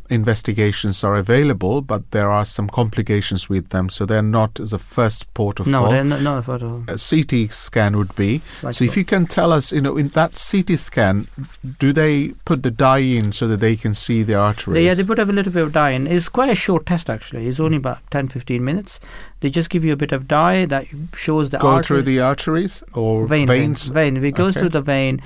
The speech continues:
Speaker 2: It's very short test. They just put a Venflon in. They give you a bit of dye. The arteries clearly show up. You can rule out coronary artery disease very, very, ninety-nine percent, ni-, ninety-nine, above ninety-nine percent effective in ruling out coronary artery disease.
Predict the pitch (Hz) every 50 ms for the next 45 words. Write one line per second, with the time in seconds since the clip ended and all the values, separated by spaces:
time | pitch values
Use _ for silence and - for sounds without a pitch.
0 | - - - - - - 165 156 160 165 156 151 - - 139 127 - - 120 113
1 | - 147 156 170 165 175 156 135 135 127 127 123 - - 123 120 117 117 117 117
2 | 117 127 123 147 156 151 147 135 135 127 120 113 113 117 110 110 113 113 113 -
3 | - - - - - - - 131 147 156 139 - 147 131 - - - 180 180 190
4 | 185 175 160 139 135 - - 127 117 113 113 113 113 - - - - - - -
5 | 135 127 135 131 131 139 160 170 165 156 139 135 - 143 131 127 127 120 117 117
6 | 117 110 - 117 110 107 - 117 113 113 117 - 156 151 139 135 127 123 120 127
7 | 135 147 160 165 170 165 170 160 151 147 139 139 135 135 - 131 - - - -
8 | 143 127 117 117 - 135 151 160 151 151 165 180 185 185 190 185 160 156 156 156
9 | 156 160 160 160 143 139 139 139 135 139 170 175 170 165 156 143 135 160 139 135
10 | - 127 147 135 123 120 - 143 135 - - 120 113 - - - - - - 127
11 | 127 127 135 123 123 120 120 120 113 - 127 120 117 117 117 113 113 - - -
12 | - 110 -